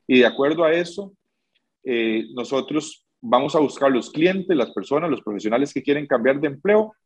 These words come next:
Ese profesional nos dice qué empleo quiere, cuáles son las características, cuál es su perfil profesional, y nosotros con inteligencia artificial lo vamos a conectar con el mejor reclutador para que lo apoye a encontrar empleo.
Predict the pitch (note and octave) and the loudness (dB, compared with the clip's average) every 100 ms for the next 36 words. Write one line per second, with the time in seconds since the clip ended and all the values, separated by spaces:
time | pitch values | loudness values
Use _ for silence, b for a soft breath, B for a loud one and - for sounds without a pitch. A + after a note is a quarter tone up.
0 | _ _ _ _ A#2+ D3+ D#3 C#3 B2+ B2+ | _ _ _ _ -2 -2 -2 0 2 4
1 | C#3+ G#2+ A2+ D3 E3 - - E3+ E3 C#3 | 2 0 0 -2 -2 -10 -2 -2 -2 -2
2 | D3 A2+ G2+ F#3 G3+ G#3+ - C3 C3+ C#3 | 0 2 0 0 0 -2 -4 -2 -2 -2
3 | C#3 B2+ G#2 F#2+ - D3+ F#3+ G3+ - - | -6 -6 -6 -4 -2 -2 -4 -10 -12 -12
4 | _ - C#3+ - A#2 G#2 - D3+ D3 A2+ | _ 0 0 0 -6 -6 0 0 0 -12
5 | G2+ G#2 B2 F3+ G3 _ _ _ - A2+ | -10 -4 0 0 -4 _ _ _ -6 -4
6 | G#2 A#2+ C#3+ C#3+ C3+ A2 G#2 G#2 G#2+ A#2 | 0 2 2 0 -2 0 0 2 0 0
7 | C#3 - G2+ G2+ C3 B2+ G#2+ B2+ B2+ A2+ | 0 0 -4 0 2 4 2 0 -4 -4
8 | G2 G#2 A2+ C#3 A2+ G2 G2+ A#2 A#2+ A2+ | -4 0 0 0 -2 0 0 0 -2 -2
9 | G2 G2+ - _ A#2+ A2+ A#2 - A2 A2+ | 2 2 0 _ 2 4 2 -2 -4 -4
10 | _ _ _ _ _ _ A2 F#2 - G#2+ | _ _ _ _ _ _ 0 0 2 0
11 | G#2 G#2 F#2 F#2 F2 F#2+ F#2 F2 - F#2+ | 2 -6 -8 -12 0 2 2 -2 -8 -8